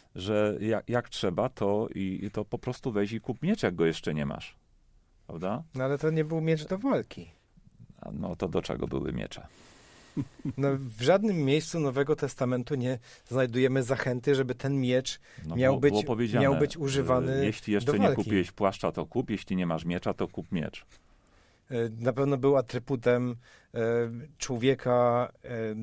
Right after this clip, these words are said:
Speaker 2: e, szlachetnego, człowieka majętnego, człowieka,
Speaker 1: Ale
Speaker 2: który
Speaker 1: był też, ale, ale był też, nawet jeśli nie był używany, był też elementem odstraszania od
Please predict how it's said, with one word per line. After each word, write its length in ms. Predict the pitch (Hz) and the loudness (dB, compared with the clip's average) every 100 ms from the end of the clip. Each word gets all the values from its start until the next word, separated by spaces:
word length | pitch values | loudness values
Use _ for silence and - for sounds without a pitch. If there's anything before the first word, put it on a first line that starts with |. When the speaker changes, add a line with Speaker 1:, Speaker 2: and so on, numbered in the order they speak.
| 110 - | -12 -12
Speaker 2:
e, 60 | 123 | -6
szlachetnego, 760 | - 131 120 135 - 120 120 | 0 0 0 -4 0 0 0
człowieka 460 | 135 - 113 117 120 | -4 -6 -6 -4 -4
majętnego, 640 | 113 113 107 - 107 104 113 | -2 -2 -4 -6 -6 -4 -6
człowieka, 640 | - 104 117 - 123 123 | -6 -4 -2 2 2 4
Speaker 1:
Ale 180 | - 98 | 4 4
Speaker 2:
który 120 | 92 - | 4 4
Speaker 1:
był 100 | 117 | 4
też, 140 | 120 | 4
ale, 240 | 117 113 110 | 6 6 6
ale 220 | 110 107 | 6 4
był 220 | 104 139 | 2 0
też, 320 | 160 98 117 107 | 2 2 2 2
nawet 280 | 117 117 | 2 4
jeśli 240 | 110 - 107 | 0 -2 0
nie 100 | 107 | 2
był 180 | 113 104 | 0 -2
używany, 520 | 95 98 90 98 117 | -2 0 2 2 0
był 200 | 101 120 | 0 0
też 160 | 113 | 0
elementem 540 | 104 101 98 107 107 101 | 0 2 2 0 0 0
odstraszania 720 | 95 - 92 90 104 107 107 | -2 -4 -2 0 0 0 -2
od 160 | 95 | -4